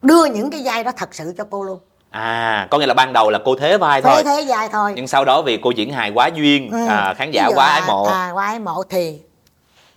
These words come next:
Speaker 1: đẩy cho cô vô mấy cái vai đó luôn.
Speaker 2: Dạ.
Speaker 1: Cho nên từ cái chỗ đó mà cô, cô cứ phát triển, phát triển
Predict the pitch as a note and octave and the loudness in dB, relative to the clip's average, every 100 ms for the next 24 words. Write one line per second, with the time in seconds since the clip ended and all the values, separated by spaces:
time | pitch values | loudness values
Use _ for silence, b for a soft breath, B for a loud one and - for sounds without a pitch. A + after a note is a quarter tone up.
0 | _ E3 F3 D#4+ C4 - A3 G#3 G#3 G3 | _ -6 -2 -2 -2 -2 -4 -2 -4 -6
1 | A#3 B3+ G#3 F#3 F#3 A3+ G#3 F#3+ G#2+ G#2+ | -10 -8 -8 -6 -6 -4 -4 -6 -6 -6
2 | F#2 F2+ A3+ A3+ A3 G#3+ G3 F#3 G#3+ D#3 | -6 -4 -2 -2 -4 -2 -2 -4 -6 -8
3 | G#3 A#3+ A#3 D#3+ - A3 - G#3 G#3 A#3 | -6 -6 -6 -10 -10 -10 -6 -6 -8 -12
4 | A3+ - E3 D#3 G#3+ A#3 D3+ F3+ | -14 -14 -16 -14 -14 -16 -16 -14